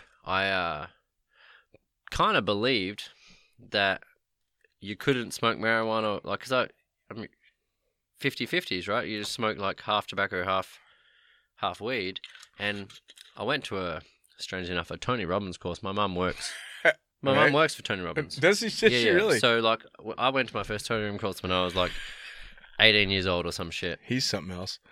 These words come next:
Speaker 1: I know, he, like, I don't, I don't really get into the American rah-rah bar, but, like,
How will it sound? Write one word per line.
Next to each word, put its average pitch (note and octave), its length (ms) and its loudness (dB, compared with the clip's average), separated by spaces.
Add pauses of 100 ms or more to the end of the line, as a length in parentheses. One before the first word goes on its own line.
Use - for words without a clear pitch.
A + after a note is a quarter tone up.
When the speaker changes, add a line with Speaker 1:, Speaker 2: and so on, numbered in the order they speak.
Speaker 1:
I F#3+ 80 4
know, A3+ 160 4
he, C#3+ 180 -6
like, B2 260 0 (1000)
I D3+ 100 6
don't, C#3+ 220 4
I C3 80 2
don't C#3+ 160 4
really A#2+ 120 0
get A#2 140 -2
into A#2 220 -4
the A#2 100 -4
American A#2+ 420 0
rah-rah A#2 340 2
bar, A#2+ 200 2
but, B2+ 200 -2
like, G#2 220 -6